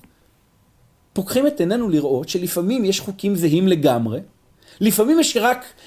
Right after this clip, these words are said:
מבנה כללי, קטגוריות משפטיות שהן דומות מאוד, לפעמים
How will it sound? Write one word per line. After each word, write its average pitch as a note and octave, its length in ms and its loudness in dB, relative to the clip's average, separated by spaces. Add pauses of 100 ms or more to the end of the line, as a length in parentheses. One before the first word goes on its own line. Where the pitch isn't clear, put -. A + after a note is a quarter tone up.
(180)
מבנה G#3+ 340 4 (100)
כללי, A#3 380 4
קטגוריות A3+ 680 2
משפטיות E3+ 720 0 (380)
שהן F#3+ 580 2
דומות G#3 440 4
מאוד, E3+ 380 0 (880)
לפעמים G#3 840 0